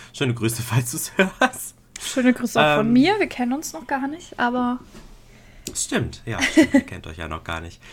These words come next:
Speaker 1: Ähm, ja, und da war auch, also da ist jetzt nichts irgendwie Schlimmes passiert oder so. Das war eine coole Party.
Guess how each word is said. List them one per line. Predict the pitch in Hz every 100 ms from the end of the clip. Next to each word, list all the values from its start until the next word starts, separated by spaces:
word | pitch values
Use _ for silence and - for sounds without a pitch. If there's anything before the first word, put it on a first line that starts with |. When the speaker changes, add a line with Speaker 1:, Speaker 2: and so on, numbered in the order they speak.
| - - - -
Speaker 1:
Ähm, | - 117 113 113 110 110 110 - - - - - - - - -
ja, | 87 82 -
und | 113
da | 120 113
war | 104 104 90
auch, | 98
also | 85 95
da | 92 87 87
ist | 95
jetzt | 85 -
nichts | - -
irgendwie | 73 80 78 78
Schlimmes | 76 85 76 -
passiert | 78 - 78
oder | 78 78
so. | 80
Das | 82 78 -
war | 82 80 -
eine | - 98
coole | 135 120
Party. | 107 104 104 - 107 98